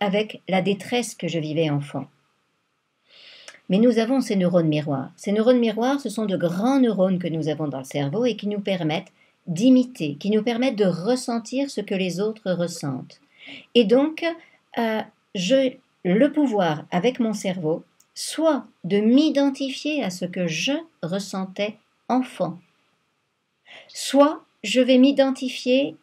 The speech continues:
à la personne dont j'ai l'image, c'est-à-dire mon parent. Vous, c'était votre maman en face de vous.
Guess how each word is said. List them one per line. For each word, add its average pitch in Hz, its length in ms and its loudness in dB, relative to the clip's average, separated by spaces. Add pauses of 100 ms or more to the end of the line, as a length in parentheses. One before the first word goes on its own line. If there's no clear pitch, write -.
(140)
à 214 300 0 (1200)
la 247 280 4
personne 311 720 -2 (240)
dont 220 280 -2
j'ai 247 160 2
l'image, 240 500 -4
c'est-à-dire 202 480 -4
mon 226 200 -4
parent. 220 400 -8 (1120)
Vous, 208 220 -2
c'était 220 280 -2
votre 196 260 -2
maman 185 360 2
en 135 60 -2
face 143 260 -10
de - 80 -12
vous. - 160 -18